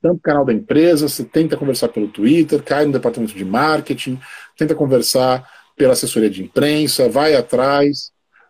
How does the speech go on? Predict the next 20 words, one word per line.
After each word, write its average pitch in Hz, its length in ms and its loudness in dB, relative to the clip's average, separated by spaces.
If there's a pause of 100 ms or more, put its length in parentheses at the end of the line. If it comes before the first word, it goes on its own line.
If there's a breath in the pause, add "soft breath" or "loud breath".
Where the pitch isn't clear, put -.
se - 180 -6
comunica 165 480 2
com 151 140 2
eles, 160 180 0
mas, 175 220 2
meu, 165 200 2
não 139 140 2
adianta 170 280 2
você 170 140 -6
fazer 156 220 0
tudo 175 220 0
isso 156 240 4
se - 140 -12
você 156 120 -2
não 156 100 0
tiver 143 260 0
ainda 147 200 0
um 151 100 -4
tamanho 156 600 0
mínimo 156 600 2